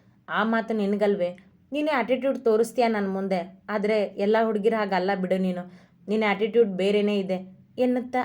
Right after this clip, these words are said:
ಆಯುಷ್ ಬಳಿ ಬಂದು ಕುಳಿತ. ಅವನ ಮಾತು ಕೇಳಿ ಪೂರ್ಣಳಿಗೆ ನೆಮ್ಮದಿ. "ಬೇರೆ ಹುಡುಗಿರು ಈ ಭಾರ್ಗವ್ಗೆ ಆಟಿಟ್ಯೂಡ್ ತೋರಿಸಿದ್ರೆ ನಾನು ಅಲ್ಲೇ ಉತ್ತರ ಕೊಟ್ಟಿರ್ತೀನಿ. ಅವರು ಹೆದರ್ಕೊಂಡು ನನ್ನನ್ನ ನೋಡದೆ ಹೋಗ್ಬಿಡ್ತಾರೆ. ಆದ್ರೆ ನೀನಿದ್ಯಾ ನೋಡು, ಶುಗರ್‌ಲೆಸ್ ನೀನು.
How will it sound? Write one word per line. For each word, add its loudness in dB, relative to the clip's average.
ಆಯುಷ್ -2
ಬಳಿ 2
ಬಂದು 0
ಕುಳಿತ. -2
ಅವನ -2
ಮಾತು -2
ಕೇಳಿ 2
ಪೂರ್ಣಳಿಗೆ -2
ನೆಮ್ಮದಿ. -4
"ಬೇರೆ 4
ಹುಡುಗಿರು 4
ಈ 4
ಭಾರ್ಗವ್ಗೆ 2
ಆಟಿಟ್ಯೂಡ್ -2
ತೋರಿಸಿದ್ರೆ 0
ನಾನು 2
ಅಲ್ಲೇ 4
ಉತ್ತರ 4
ಕೊಟ್ಟಿರ್ತೀನಿ. -4
ಅವರು 6
ಹೆದರ್ಕೊಂಡು 2
ನನ್ನನ್ನ 2
ನೋಡದೆ 4
ಹೋಗ್ಬಿಡ್ತಾರೆ. 0
ಆದ್ರೆ 2
ನೀನಿದ್ಯಾ 4
ನೋಡು, 0
ಶುಗರ್‌ಲೆಸ್ 0
ನೀನು. -2